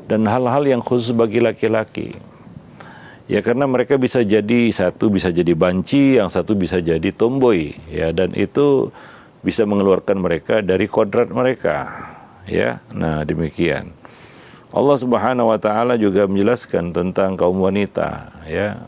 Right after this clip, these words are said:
"Afaman yunashsha'u fil hilyati wa huwa fil khisami ghairu mubin." Ya, ketika orang-orang Quraisy mengangkat, ya, kafir Quraisy maksudnya mengangkat,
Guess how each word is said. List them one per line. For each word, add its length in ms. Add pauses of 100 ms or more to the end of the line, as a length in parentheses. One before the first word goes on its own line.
"Afaman 480
yunashsha'u 560
fil 160
hilyati 560
wa 80
huwa 240
fil 240
khisami 480
ghairu 320
mubin." 480 (640)
Ya, 160
ketika 400
orang-orang 480
Quraisy 400
mengangkat, 720 (1400)
ya, 160
kafir 320
Quraisy 480
maksudnya 400
mengangkat, 560